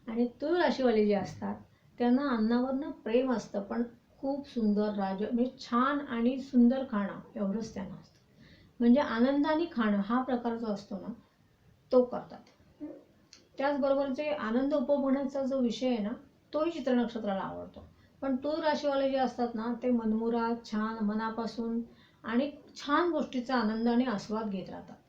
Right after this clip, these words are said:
पण कन्या राशीवाले जे असतात ना, त्यांना शंका घेण्याची खूप सवय असते. त्यामुळे आनंद तर घेतात, पण त्याच्यामध्ये सुद्धा त्यांच्या मनामध्ये ह्या गोष्टीमध्ये सुद्धा शंका होती की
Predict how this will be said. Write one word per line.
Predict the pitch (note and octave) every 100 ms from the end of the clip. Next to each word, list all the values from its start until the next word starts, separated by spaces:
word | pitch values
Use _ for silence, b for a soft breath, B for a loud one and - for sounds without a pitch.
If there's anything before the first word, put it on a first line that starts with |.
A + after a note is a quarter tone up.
| b b -
पण |
कन्या | C4+ C4 C4+ D#4
राशीवाले | D#4+ D4 C#4 B3 A#3
जे |
असतात | G#3+ G3 G#3 -
ना, | A3
त्यांना | A3 A3+
शंका | G#3+ G#3 G#3+
घेण्याची | G#3 G3 G3 - -
खूप | G#3
सवय | - E3+ F3
असते. | - _ b b b
त्यामुळे | C4+ C#4 D#4
आनंद | B3+ D4 D#4 E4+
तर | E4
घेतात, | C4 C4+ A#3 - -
पण | C4+
त्याच्यामध्ये | B3+ B3 A#3 D4 D#4 D4
सुद्धा | C#4+ C4+
त्यांच्या | C#4 B3 A3 C4+
मनामध्ये | B3+ A3 A3 A3 A#3+
ह्या | G#3+ G3 B3
गोष्टीमध्ये | A#3+ A3+ B3 A3+ A3+
सुद्धा | A3+ G3+ A#3 A#3
शंका | G3+ F#3+ F#3
होती | F3+
की | G#3